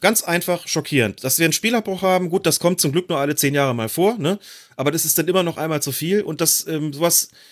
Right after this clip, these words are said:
erschreckt mich, insbesondere mit Blick darauf, dass wir eben im Amateurfußball inzwischen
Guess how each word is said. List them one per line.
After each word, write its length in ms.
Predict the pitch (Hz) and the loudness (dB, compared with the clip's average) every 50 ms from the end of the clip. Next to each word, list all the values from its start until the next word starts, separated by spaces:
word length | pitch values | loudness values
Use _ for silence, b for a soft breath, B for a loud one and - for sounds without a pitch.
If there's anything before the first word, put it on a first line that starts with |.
| b b b b | b b b b
erschreckt 440 | - 135 131 - 139 180 - - - | -2 0 2 4 4 2 2 0 0
mich, 260 | 202 202 196 - - | -2 0 0 0 0
insbesondere 640 | 185 185 196 - - 156 123 139 151 180 196 190 170 170 | 0 0 0 0 0 0 2 2 4 4 4 2 2 0
mit 160 | 156 151 - | 0 -2 -2
Blick 160 | 143 143 127 | -2 -2 2
darauf, 280 | - 127 143 156 160 - | 2 2 2 2 0 0
dass 180 | 156 143 - | -2 -2 0
wir 100 | 156 139 | 0 2
eben 240 | 123 143 147 147 143 | 2 2 0 0 -2
im 200 | - 131 127 123 | -4 -4 -6 -4
Amateurfußball 840 | 120 127 123 120 - - 165 202 202 - 202 196 190 - - 185 - | -2 -2 -2 -2 0 2 2 2 2 2 0 -2 0 0 0 0 0
inzwischen 560 | 156 143 - - 160 156 - 160 151 135 127 | 0 0 0 0 0 0 0 -2 -4 -4 -4